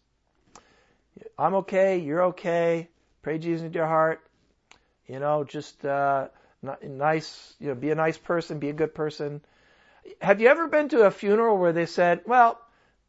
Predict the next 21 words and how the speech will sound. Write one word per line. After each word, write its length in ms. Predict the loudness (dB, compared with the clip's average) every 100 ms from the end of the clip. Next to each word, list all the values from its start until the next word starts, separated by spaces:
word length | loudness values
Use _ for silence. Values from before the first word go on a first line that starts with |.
| _
this 160 | -4 -2
person 540 | 2 2 2 -6 -8 -12 _ _ -6
probably 320 | 0 2 4
going 240 | 6 4
to 40 | 6
hell"? 300 | 4 4 -4
You 100 | -4
know, 80 | -4
it, 260 | -6 -10 -10
it 100 | -6
doesn't 240 | -4 -2
happen 320 | 0 2 2
a 20 | 4
whole 160 | 4
lot. 320 | 2 -2 -4 _ _ _ _ _ _ _ _ _ _ _ -6
I, 140 | -4 0
I 140 | 0 2
had 200 | 2 2
to 60 |
preach 480 | 0 0 -2 -2 -8 2
a, 200 | 2